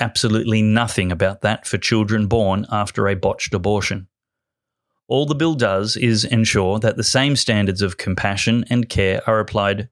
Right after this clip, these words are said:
to all children born alive, without discrimination, as per the International Convention on the Rights of a Child. It not only states that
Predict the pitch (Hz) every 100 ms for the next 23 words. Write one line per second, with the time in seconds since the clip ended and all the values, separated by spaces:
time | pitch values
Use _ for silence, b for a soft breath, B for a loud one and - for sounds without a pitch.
0 | - 131 123 - 139 147 135 - 104 90
1 | 95 90 92 92 90 90 87 92 - _
2 | _ _ - 110 139 165 156 113 - 95
3 | 90 90 98 104 123 b b b b -
4 | 127 - 127 101 117 143 - 123 113 117
5 | 131 143 135 135 - 131 139 131 131 123
6 | - 95 101 98 104 101 - 104 - 120
7 | 98 95 - _ _ _ _ _ - 127
8 | 131 156 156 123 110 - 107 - - 110
9 | 101